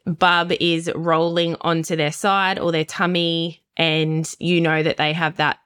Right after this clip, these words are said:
neck control and all that sort of thing, they are okay to settle on their tummy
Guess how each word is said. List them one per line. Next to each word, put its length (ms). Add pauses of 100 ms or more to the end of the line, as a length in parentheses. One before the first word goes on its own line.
(240)
neck 320
control 480
and 100
all 80
that 160
sort 140
of 80
thing, 340 (480)
they 300
are 180
okay 560
to 600
settle 680
on 180
their 140
tummy 560